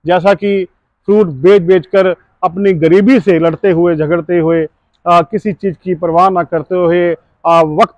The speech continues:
के थपेड़ों को झेलते हुए सागर के सपने को पूरा किया और उसे सीए बना दिया गया। लेकिन शायद कुदरत को यह मंजूर नहीं था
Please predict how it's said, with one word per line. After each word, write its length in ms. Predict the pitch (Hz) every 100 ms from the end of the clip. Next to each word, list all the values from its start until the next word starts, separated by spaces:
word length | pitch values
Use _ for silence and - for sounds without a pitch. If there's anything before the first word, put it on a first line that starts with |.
| -
के 100 | 202
थपेड़ों 440 | - 151 190 220
को 140 | 185 180
झेलते 400 | 147 175 165 180
हुए 320 | 165 170 165
सागर 480 | - 160 165 175 160
के 140 | 170
सपने 400 | - 156 165 165
को 120 | 160
पूरा 260 | 143 156 156
किया 240 | 170 180
और 100 | 165
उसे 160 | 156 160
सीए 300 | - 160 151
बना 220 | 139 131
दिया 220 | 131 127
गया। 180 | 127 127
लेकिन 440 | 147 175 185 180 160 _ _ _
शायद 340 | 190 214 233
कुदरत 320 | 226 208 208
को 140 | 175 196
यह 140 | 190
मंजूर 560 | 185 175 170 190 214 185
नहीं 120 | 190
था 260 | 175 175